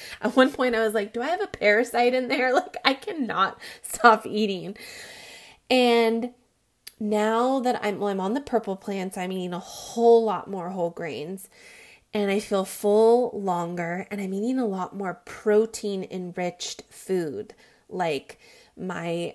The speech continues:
little, um, Kodiak Bear cookies have protein in them, and I'm blanking on some other stuff that I eat that has protein, but I'm not getting that, like,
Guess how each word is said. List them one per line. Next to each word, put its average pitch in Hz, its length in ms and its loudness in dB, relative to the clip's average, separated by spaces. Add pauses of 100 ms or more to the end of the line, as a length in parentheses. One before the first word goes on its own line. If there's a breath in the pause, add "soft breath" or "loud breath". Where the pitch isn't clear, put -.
(100)
little, 185 360 -2 (200)
um, 170 480 -12 (180)
Kodiak 214 680 0 (260)
Bear 196 420 -2
cookies 202 420 -6
have 190 220 -8
protein 151 440 -10
in 113 180 -10
them, 101 260 -10 (120)
and 170 520 -8 (1160 loud breath)
I'm 202 220 -6
blanking 202 560 -2
on 180 140 -6
some 185 180 -8
other 180 260 -2
stuff - 280 -8
that 180 100 -4
I 175 100 2
eat 180 260 -10
that 190 100 -8
has 180 220 -8
protein, 190 580 -8
but - 120 -12
I'm 202 240 -8
not 214 360 -6
getting 202 380 -2
that, 170 260 -10
like, 185 280 -8